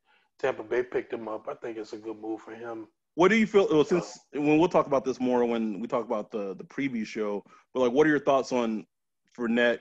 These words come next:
Speaker 2: going to Tampa Bay?
Speaker 1: I don't know, man. It's like, <sighs> like, I, I think, I mean, it's not a bad move. I mean, it's not like he's not a productive running back.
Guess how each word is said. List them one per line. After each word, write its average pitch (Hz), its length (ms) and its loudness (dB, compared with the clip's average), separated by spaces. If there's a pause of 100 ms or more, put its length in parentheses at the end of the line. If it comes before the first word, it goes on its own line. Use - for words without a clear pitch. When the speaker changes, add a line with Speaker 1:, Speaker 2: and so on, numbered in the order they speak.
(120)
Speaker 2:
going 113 320 -2
to 110 220 -4
Tampa 104 320 -8
Bay? 98 300 -10 (3000)
Speaker 1:
I 262 140 8
don't 285 100 6
know, 269 180 6
man. 165 220 6
It's 170 120 -2
like, 175 180 6
<sighs> - 2250 -12
like, 208 240 0
I, 190 40 6
I 196 40 4
think, 285 340 -4
I 240 40 -2
mean, 233 160 4
it's 208 100 0
not 285 160 6
a 123 40 6
bad 185 340 6
move. 165 320 4
I 147 40 6
mean, 160 240 4
it's 170 100 2
not 208 160 4
like 170 160 2
he's 165 140 -8
not 151 180 2
a 139 40 -4
productive 135 540 -4
running 147 260 -4
back. 127 260 2